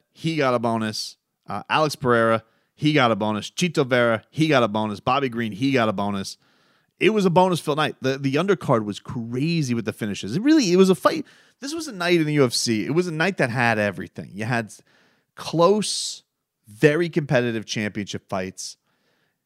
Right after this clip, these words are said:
You had the fight of the year, possibly, in Michael Chandler versus Justin Gaethje. You know, and everybody's like, you think it's a, you know, you're like, "Oh, ha-,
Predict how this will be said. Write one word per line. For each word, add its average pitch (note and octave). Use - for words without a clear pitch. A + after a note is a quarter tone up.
You B2
had C#3
the C3
fight G3
of G3
the G3
year, B2+
possibly, A#2
in A2
Michael A2
Chandler G#2
versus F#2+
Justin G#2+
Gaethje. G2
You A2+
know, G#2+
and A2+
everybody's C#3
like, A#2
you G#2+
think C3
it's B2
a, A2
you A2
know, G2+
you're G2
like, F#2+
"Oh, G#2
ha-, -